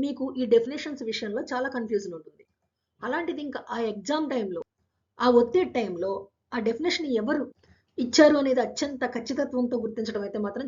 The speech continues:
చాలా కష్టమైపోద్ది. జనరల్‌గా చాలా చోట్ల చాలా మంది ఫ్యాకల్టీస్ ఏదైనా ఒకటి గుర్తుపెట్టుకోవాలంటే ప్రతి దానికి కోడింగ్ ఇస్తుంటారు కదా, ఈ కోడింగ్ ద్వారా దీన్ని గుర్తుపెట్టుకోమని. వాస్తవంగా ఆలోచించండి, నిజంగా గుర్తుపెట్టుకోగలరా? వంద డెఫినిషన్స్,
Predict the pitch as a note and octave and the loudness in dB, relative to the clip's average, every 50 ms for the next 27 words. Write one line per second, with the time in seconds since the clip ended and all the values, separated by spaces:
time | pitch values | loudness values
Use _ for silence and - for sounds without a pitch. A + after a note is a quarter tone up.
0 | - - G#3+ G#3 B3+ C4+ C4 G#3+ - - G#3+ F#3+ F3+ - - C#3+ - _ F4 - | -6 -4 -2 -2 -2 -2 -4 -6 -6 -8 -10 -10 -10 -10 -12 -14 -14 _ -20 -20
1 | _ _ _ _ - - - _ _ _ _ _ _ _ _ - A#3 - D4+ D4 | _ _ _ _ -20 -20 -20 _ _ _ _ _ _ _ _ 2 8 8 10 10
2 | - F4 F4 D#4 E4+ E4+ - - C4+ B3+ C#4+ D#4+ E4+ - C#4+ C4 C4 C#4+ B3+ - | 10 10 8 8 6 4 2 2 2 2 2 0 2 2 2 2 2 0 -2 0
3 | - B3 A3+ C4 D4+ D#4 C#4+ B3+ A#3 A3+ - - - - - G3 F3+ F3+ F#3 F3+ | 0 0 2 2 2 2 0 0 -2 -2 -4 -6 -6 -4 -4 -4 -2 0 -2 -2
4 | - - F3 E3 - _ _ _ _ - A#3 B3 C4 B3 D4 D4+ D4 C4+ B3+ B3 | -2 -4 -8 -10 -10 _ _ _ _ 6 10 10 10 10 6 2 0 -2 -4 -4
5 | A#3 G3+ A3 A3+ - A3+ B3+ B3 - - A3 G3+ G3+ G3 G3 G3+ B3 C4+ C4+ A#3+ | -6 -6 -6 -8 -4 -4 -4 -4 -4 -6 -6 -6 -6 -8 -8 -10 -10 -8 -6 -6
6 | A3 - C4+ A#3 A#3 A3+ A3+ A3+ F#4+ - - C#4 C4+ C4+ C4+ C#4 C4 A#3 G#3+ - | -6 -6 -8 -8 -8 -8 -8 -8 -10 -8 -4 -2 -2 -2 -2 -2 -4 -6 -6 -8
7 | - G#3 F#3 F3 F3 E3 - - D3+ D3+ D#3 - _ _ _ - D4 D#4+ - C4+ | -10 -12 -12 -10 -10 -12 -10 -12 -12 -14 -14 -18 _ _ _ -6 -4 -4 0 2
8 | C4+ B3+ B3+ B3 A#3+ A3 A#3 A3 A3+ A#3+ A3 A3+ A3 G#3+ F#3 F#3 - _ - F3 | 2 2 2 2 0 -2 -2 -2 -2 -4 -4 -4 -6 -6 -8 -10 -12 _ -12 -12
9 | E3+ - - E3 D3+ D3 C#3+ C#3 _ _ _ _ _ _ _ _ _ _ _ - | -12 -12 -12 -12 -12 -12 -16 -18 _ _ _ _ _ _ _ _ _ _ _ -4
10 | G#3+ A3+ B3+ B3 - D#4 D4+ D4+ D4 C#4 A#3+ G#3+ A3 - - G#3+ G#3 - G#3 G#3 | -2 -2 -2 0 0 0 0 2 2 0 0 0 0 0 -2 -2 -2 0 0 0
11 | G#3+ A3 G#3+ G#3 B3+ C4 C#4+ C4+ A#3 A3+ - - G#3 A#3 - - G3+ F#3 F3 F3 | 0 0 0 2 2 4 4 4 4 4 2 0 -2 -2 -2 -2 -2 -2 0 0
12 | D#3+ D#3 F#3 - - - _ _ _ _ _ _ _ _ _ _ - G#3+ G3+ G#3+ | 0 -2 -2 -6 -6 -10 _ _ _ _ _ _ _ _ _ _ -12 -2 2 2
13 | A#3+ C4 D#4 F4 G4+ F4 F#4 D#4 - B3+ B3 A3+ - G#3+ G3 F#3 - A#3 | 4 6 8 8 8 8 8 6 4 2 0 0 0 -2 -4 0 2 2